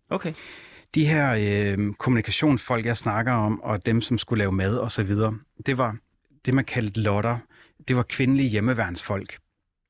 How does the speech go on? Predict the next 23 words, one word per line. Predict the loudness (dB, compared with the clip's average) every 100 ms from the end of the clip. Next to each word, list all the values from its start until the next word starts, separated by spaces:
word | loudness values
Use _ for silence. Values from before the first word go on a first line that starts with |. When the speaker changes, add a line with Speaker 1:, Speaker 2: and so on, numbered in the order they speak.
| _ -20 -18 -20 -20 -16 -2
Speaker 2:
Det |
var | 0
simpelthen | 2 2 2 2
dem, | 2 0
der | -2
skulle | -6 -2
sørge | -2 0
for, | -2 -2
at | -2 -8 -18 _ -10
hele, | 0 2 2 -2 -8 _
altså | -8 -4
at, | -4 -4 -10 _
hvad | -4
kan | 0
man | 0
sige, | 0 -2
regeringens | -2 0 2 2 0 -2
hjul | 0 -2
fungerede. | 0 0 0 0 -2 -6 -12 _ _ _ _ -20 -20 _
Og | -4 0
de | 2
holdt | 2 4
øvelser, | 4 2 2 -2